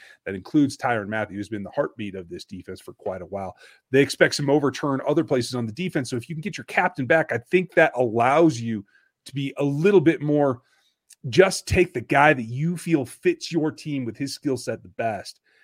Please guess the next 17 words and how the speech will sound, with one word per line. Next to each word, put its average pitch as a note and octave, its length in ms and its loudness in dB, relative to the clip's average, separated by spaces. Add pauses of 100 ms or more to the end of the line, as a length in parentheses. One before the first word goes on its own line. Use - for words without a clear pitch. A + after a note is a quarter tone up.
(280)
I D3+ 180 6
think D#3+ 180 -2
that B2+ 160 2
could A#2+ 100 -4
be A2 280 -2 (160)
a A2 60 -4
lot A#2 260 0
of - 40 -12
fun. A2+ 240 -2
I'm B2 240 -4
looking D3+ 300 0
forward C#3 280 -2
to A#2 40 -2
a A2+ 40 -2
couple B2 360 -4
of G#2 180 -8
more A#2 240 -6